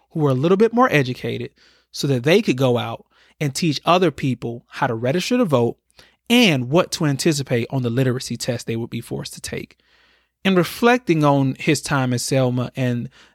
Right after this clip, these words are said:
these groups from house to house, he says, "Small gatherings presented an opportunity not only for people to learn about the voter registration process and the test they would take, but also to give support to each other.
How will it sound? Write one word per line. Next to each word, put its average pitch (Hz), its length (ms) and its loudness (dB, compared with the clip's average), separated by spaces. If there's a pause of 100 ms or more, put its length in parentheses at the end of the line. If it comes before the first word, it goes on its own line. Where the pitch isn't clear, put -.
these 139 220 4
groups 147 360 2
from 120 160 -4
house 127 260 0
to 123 100 -2
house, 120 340 0
he - 160 -2
says, 135 480 2 (480)
"Small 214 460 4
gatherings 131 500 0
presented 139 380 0
an 131 80 0
opportunity 135 580 0
not 123 240 0
only 214 240 4
for 143 160 2
people 156 300 0
to 139 120 -2
learn 139 380 2
about 123 220 -2
the 123 80 -6
voter 123 240 -2
registration 131 580 -2
process 120 500 -6 (380)
and 160 140 4
the 127 80 2
test - 320 2
they 123 120 4
would 117 140 -4
take, - 340 -4 (460)
but 160 140 0
also 226 260 4
to 233 100 4
give 147 200 4
support - 480 0
to 113 180 -4
each 113 160 -6
other. - 280 -8